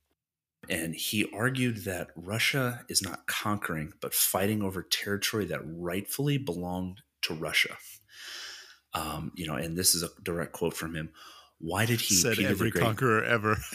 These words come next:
Speaker 1: <laughs> Ex-, exactly. He's, and what he's trying to do is he's try-, he's trying to legitimize his action. And this is his, his quote. "Why did he, Peter the Great, go there?" Putin asked. He took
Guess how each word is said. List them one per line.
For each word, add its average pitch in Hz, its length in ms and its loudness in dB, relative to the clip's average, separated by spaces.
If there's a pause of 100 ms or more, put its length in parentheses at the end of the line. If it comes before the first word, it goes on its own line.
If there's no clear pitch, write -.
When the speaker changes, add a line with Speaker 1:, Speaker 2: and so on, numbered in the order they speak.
Speaker 1:
<laughs> - 260 2
Ex-, - 720 8 (560)
exactly. 107 480 2 (420)
He's, 151 220 4 (200)
and 143 140 10
what 135 100 8
he's 123 120 8
trying 131 240 8
to 117 80 8
do 131 140 8
is 95 120 6
he's 90 140 6
try-, 90 420 2 (480)
he's 107 200 2
trying 117 220 8
to 107 60 6
legitimize 90 680 4
his 82 120 -2
action. 85 480 -2 (280)
And 87 400 2
this 92 260 6
is 90 140 4
his, 82 240 2
his 101 160 2
quote. 82 320 0
"Why 82 220 -2
did 120 160 2
he, 87 500 -2
Peter 87 220 -2
the 82 100 -2
Great, 85 260 -2
go 131 140 2
there?" 73 340 -2
Putin 78 220 -4
asked. 78 260 -2
He 90 100 -2
took 113 360 0